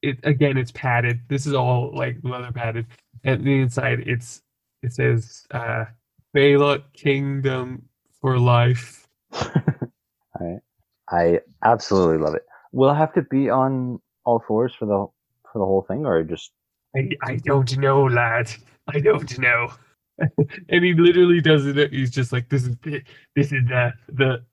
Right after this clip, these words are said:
Speaker 1: this is what we made. This was the first time I've made something for your size. So take it or leave it."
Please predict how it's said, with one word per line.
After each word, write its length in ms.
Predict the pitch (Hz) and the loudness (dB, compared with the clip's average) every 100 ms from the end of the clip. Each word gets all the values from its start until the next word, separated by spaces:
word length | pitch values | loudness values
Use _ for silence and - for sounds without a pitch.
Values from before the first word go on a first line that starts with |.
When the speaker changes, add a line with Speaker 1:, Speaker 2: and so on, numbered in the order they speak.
| _ _ _ | _ _ _
Speaker 1:
this 160 | 143 131 | -4 -2
is 60 | |
what 140 | 131 127 | -2 2
we 100 | 147 | 4
made. 380 | 143 139 143 135 - _ _ _ _ | 4 4 2 0 -8 _ _ _ _
This 160 | 156 139 - - - | 2 2 -2 -10 -2
was 180 | 143 | 0
the 120 | 143 127 | 0 -2
first 200 | 143 123 | 0 -2
time 220 | 135 131 | -2 -2
I've 160 | 127 123 | 0 0
made 300 | 123 131 127 | 2 2 0
something 340 | 127 127 127 120 | 0 0 0 -2
for 360 | - 127 120 | 0 2 0
your 300 | 120 123 127 | -2 0 0
size. 680 | - 127 120 123 156 - - _ _ _ - | 0 -2 0 -2 -4 -12 -20 _ _ _ -4
So 220 | 127 135 120 - _ _ _ | 0 0 -2 -10 _ _ _
take 140 | 151 135 | -4 0
it 100 | 131 | 0
or 80 | |
leave 240 | 127 127 127 | 0 0 -2
it." 160 | 123 | -6